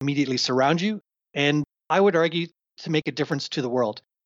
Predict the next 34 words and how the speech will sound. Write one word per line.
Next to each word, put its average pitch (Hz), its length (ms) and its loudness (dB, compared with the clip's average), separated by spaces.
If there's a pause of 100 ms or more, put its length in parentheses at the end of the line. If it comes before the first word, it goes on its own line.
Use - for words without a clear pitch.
(220)
You 127 60 0
know, 123 80 4
I 151 100 4
firmly 165 320 2
believe 151 340 0
that 143 200 -2
Canada 147 300 2
is 131 180 0
the 123 80 -8
best 139 280 -2
country 143 300 -2
in 135 80 0
the 131 80 0
world. 135 240 2 (420)
We 160 140 0
get 180 180 0
to 139 120 -2
live 156 360 2
in 135 120 -4
this 131 200 -6
fantastic 135 720 -4
place, 147 400 -2 (320)
and 135 220 0
with 156 160 2
the 156 160 4
internet, 190 380 2
we 151 140 0
can 151 160 -6
project 156 500 -2
our 156 100 2
know-how 139 480 2
around 127 440 0
the 127 60 -4
world. 120 340 -2